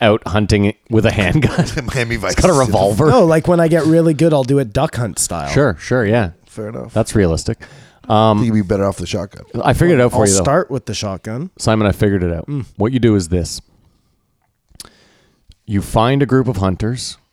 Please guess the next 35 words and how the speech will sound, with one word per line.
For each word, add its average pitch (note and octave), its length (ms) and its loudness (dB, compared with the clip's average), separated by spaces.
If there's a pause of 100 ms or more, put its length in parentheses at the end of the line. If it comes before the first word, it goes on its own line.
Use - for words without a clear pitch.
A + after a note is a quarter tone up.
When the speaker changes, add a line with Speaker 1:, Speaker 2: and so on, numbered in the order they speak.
(200)
Speaker 1:
and E2+ 680 -2
you F#2+ 100 -4
go F#2+ 260 0
on G2 160 0
your F2+ 300 -2 (300)
first - 500 0
hunt F#2 320 -2 (140)
with F2+ 140 -4
them, A2 400 -2 (720)
and F#2 340 -2
you A2 220 2
shoot C3+ 280 0
the G#2 120 2
animal, F2 460 0 (460)
and F#2 160 -4
since F#2 240 -4
you G2+ 160 4
don't B2+ 140 2
really A2+ 160 2
know G#2 100 4
what G2 120 2
you're F2 80 0
doing, E2+ 480 2 (240)
they F2 340 2
have A2 240 2
to G2+ 80 -2
do F#2+ 160 4
most F2+ 300 0
of D#2+ 100 -6
the E2 80 -2
cutting E2+ 340 -2
open D#2+ 220 -2
the D#2+ 100 -4
animal E2+ 440 -2
and D#2 320 -4